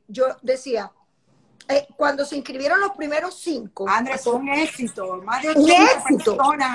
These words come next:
Speaker 2: allí, eh, eh,
Speaker 1: Un
Speaker 2: un éxito.
Speaker 1: éxito, un éxito. Es más, hubo un grupo que se anexó después de la primera sesión.
Speaker 2: Wow.
Speaker 1: Entonces, ¿qué te quiero decir? Cuando yo empecé eso, yo estaba clarísima. Yo dije,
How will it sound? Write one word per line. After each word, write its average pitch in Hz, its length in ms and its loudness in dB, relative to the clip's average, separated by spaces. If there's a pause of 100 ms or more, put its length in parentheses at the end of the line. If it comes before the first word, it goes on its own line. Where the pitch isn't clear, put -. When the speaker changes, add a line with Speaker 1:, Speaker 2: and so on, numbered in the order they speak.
Speaker 2:
allí, 226 220 -8 (220)
eh, 202 160 -14
eh, - 240 -20
Speaker 1:
Un 320 220 6
Speaker 2:
un 302 60 0
éxito. 381 300 4
Speaker 1:
éxito, - 500 -10 (280)
un 349 160 -2
éxito. 359 560 -4
Es 277 140 -4
más, 294 380 -2 (340)
hubo 320 300 -4
un 392 60 -10
grupo 440 440 -2
que 359 140 -12
se - 180 -8
anexó 311 680 -2
después 381 440 -6 (100)
de 427 60 -6
la - 160 -6
primera 269 380 -6
sesión. 254 600 -6 (240)
Speaker 2:
Wow. 196 240 -2
Speaker 1:
Entonces, 415 420 -6 (600)
¿qué 403 120 -6
te 440 160 -4
quiero 415 320 -4
decir? 254 640 -12 (680)
Cuando 320 400 2
yo 302 140 -2 (200)
empecé 285 680 -4 (100)
eso, 202 540 -10 (100)
yo 320 480 -6
estaba 262 640 -2
clarísima. 208 640 -6
Yo 269 160 4
dije, 269 340 -2